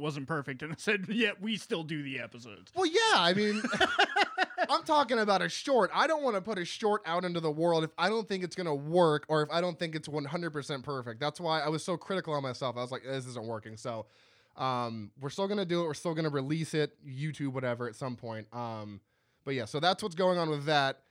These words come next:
Speaker 2: And, uh, I wanted to tell you, 'cause your mind is gonna, you're gonna be like the guy from Slugs where your fucking head explodes.
Speaker 1: I pro-,
Speaker 2: About
Speaker 1: I probably won't because
Speaker 2: Really?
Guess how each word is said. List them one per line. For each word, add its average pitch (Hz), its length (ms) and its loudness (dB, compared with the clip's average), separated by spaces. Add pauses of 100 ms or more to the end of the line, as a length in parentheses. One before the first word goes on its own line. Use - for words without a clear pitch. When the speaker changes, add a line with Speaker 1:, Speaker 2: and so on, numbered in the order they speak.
(200)
Speaker 2:
And, 147 280 -2
uh, 143 340 4
I 147 100 2
wanted 170 300 0
to 139 80 -8
tell 143 240 0
you, 135 300 0
'cause 131 200 -6
your 135 140 -4
mind 135 320 -4
is 123 80 -8
gonna, 127 240 -6 (220)
you're 139 140 -16
gonna 147 180 -6
be 143 80 -4
like 135 100 -4
the 131 60 -8
guy 127 180 -2
from 120 160 -8
Slugs 135 540 -4
where 120 100 -8
your 107 100 -8
fucking 131 360 -6
head 123 180 -4
explodes. 113 600 -8 (240)
Speaker 1:
I - 40 0
pro-, 165 100 6
Speaker 2:
About 254 180 4
Speaker 1:
I 233 100 4
probably 254 580 4
won't 156 640 0
because 180 260 2
Speaker 2:
Really? 302 520 6